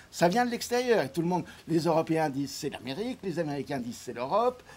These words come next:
et cetera. Puis les autres disent ceci, c'est cela. C'est toujours de l'extérieur et personne s'y intéresse. Et on se prétend citoyen comme moi,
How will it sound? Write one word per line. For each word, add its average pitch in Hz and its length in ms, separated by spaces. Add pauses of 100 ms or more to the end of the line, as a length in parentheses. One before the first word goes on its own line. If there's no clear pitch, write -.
(180)
et 175 140
cetera. 151 540
Puis 147 80
les 120 160
autres 143 120
disent 131 160
ceci, 143 440
c'est - 160
cela. 233 220
C'est 247 140
toujours 240 240
de 226 60
l'extérieur 214 480
et 185 80
personne - 440
s'y 185 100
intéresse. 160 540 (340)
Et 190 100
on 196 100
se - 80
prétend 175 300
citoyen 170 420
comme 117 160
moi, 139 220